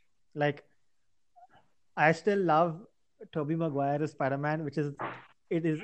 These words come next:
equivalent to having pineapple on pizza now. But, uh, okay, but let me try.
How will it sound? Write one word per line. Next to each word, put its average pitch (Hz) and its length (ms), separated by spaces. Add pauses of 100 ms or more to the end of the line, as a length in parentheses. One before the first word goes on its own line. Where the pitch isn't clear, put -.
equivalent 180 560
to 180 60
having 151 420 (360)
pineapple 147 460
on 151 160
pizza 139 380
now. 165 260 (160)
But, 135 340 (680)
uh, 127 500 (640)
okay, 151 180
but 135 120
let 147 120
me 156 80
try. 117 220